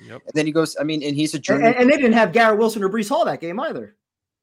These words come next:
Speaker 2: No, exactly. And now we do have Breece Hall and Zach. Like, I don't know what Zach's gonna use as, as an excuse, or at least the, the, the Zach Wilson truthers, but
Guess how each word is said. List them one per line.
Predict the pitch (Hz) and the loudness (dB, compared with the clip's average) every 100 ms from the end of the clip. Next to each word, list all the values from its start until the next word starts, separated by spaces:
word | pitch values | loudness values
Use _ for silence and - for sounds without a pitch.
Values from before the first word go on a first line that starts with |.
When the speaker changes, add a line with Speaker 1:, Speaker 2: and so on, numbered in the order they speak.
| _ _ _ 185 | _ _ _ -2
Speaker 2:
No, | 240 107 | 0 2
exactly. | 107 139 196 202 139 123 | 0 -6 -4 -4 -2 -2
And | |
now | 135 147 | -2 -2
we | 147 | -4
do | - 175 | -4 -2
have | 170 107 | -2 -4
Breece | 113 107 | -6 -6
Hall | - 117 | -2 -2
and | 117 | -2
Zach. | 113 113 | -4 -4
Like, | 107 113 | -6 -6
I | 117 | -6
don't | 123 | -6
know | |
what | 117 113 | -8 -6
Zach's | 113 110 | -8 -8
gonna | 110 110 | -16 -20
use | 110 | -18
as, | 107 101 | -18 -16
as | 101 104 | -14 -14
an | 104 | -16
excuse, | - - 123 107 - | -16 -10 -6 -6 -8
or | |
at | 101 | -12
least | 98 | -12
the, | 98 | -12
the, | 90 95 90 85 | -12 -12 -14 -12
the | 92 82 80 | -10 -10 -6
Zach | 104 101 | -4 -4
Wilson | 104 - 85 | -6 -8 -10
truthers, | - 104 82 76 - | -8 -8 -8 -12 -8
but | 82 | -8